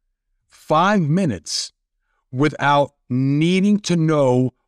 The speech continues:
what in the world is going on with all these problems in the world right now. I saw a study where people who spend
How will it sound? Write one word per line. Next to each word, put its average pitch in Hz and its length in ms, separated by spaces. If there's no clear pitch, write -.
what 110 460
in 139 180
the 120 100
world 113 460
is 104 180
going 127 460
on 120 460
with 98 240
all 117 200
these 104 280
problems 113 720
in 107 80
the 101 80
world 98 340
right 90 200
now. 82 260
I 127 60
saw 220 240
a 151 60
study 120 560
where 110 500
people 214 480
who 131 200
spend 95 760